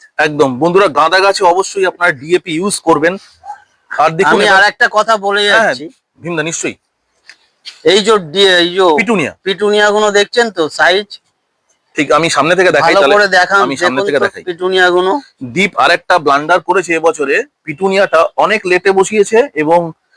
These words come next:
Speaker 1: পিটুনিয়া গুলো দেখুন কি অবস্থা। এবার ভীমদা পিটুনিয়া গুলোকে কোন পর্যায়ে নিয়ে যাবে সেটাও দেখানো হবে। আগে
Speaker 2: এই যো।
Speaker 1: ড্যামেজ গাছ দেখুন।
Speaker 2: আমি দীপকে বলবো যে প্রথমে এতে এক মুঠো করে গোবর সার দিয়ে দেবে, মানে,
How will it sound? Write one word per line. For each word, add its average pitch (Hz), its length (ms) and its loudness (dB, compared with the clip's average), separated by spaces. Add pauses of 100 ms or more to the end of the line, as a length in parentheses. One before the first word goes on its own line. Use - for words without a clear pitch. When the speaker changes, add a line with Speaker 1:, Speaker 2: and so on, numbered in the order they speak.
(160)
Speaker 1:
পিটুনিয়া 156 360 -2
গুলো 151 180 2
দেখুন 175 260 -2
কি - 140 -4
অবস্থা। 143 360 2
এবার 139 340 2 (640)
ভীমদা 156 340 -2
পিটুনিয়া 165 400 -2
গুলোকে 156 260 -2
কোন 165 220 -4
পর্যায়ে 151 360 0
নিয়ে 165 160 -10
যাবে 180 180 0
সেটাও 151 260 -2
দেখানো 127 280 -6
হবে। 107 160 -8 (200)
আগে 131 180 -2
Speaker 2:
এই 170 180 4
যো। 135 120 2
Speaker 1:
ড্যামেজ 131 300 -2
গাছ 135 120 -2
দেখুন। 110 300 -20 (600)
Speaker 2:
আমি 160 260 2
দীপকে 175 420 0
বলবো 185 400 4
যে 175 160 0
প্রথমে 180 520 0
এতে 202 200 0
এক 180 340 2
মুঠো 175 280 -6
করে 180 200 0
গোবর 160 280 0
সার 160 260 -2
দিয়ে 147 180 0
দেবে, 135 180 2
মানে, 151 220 0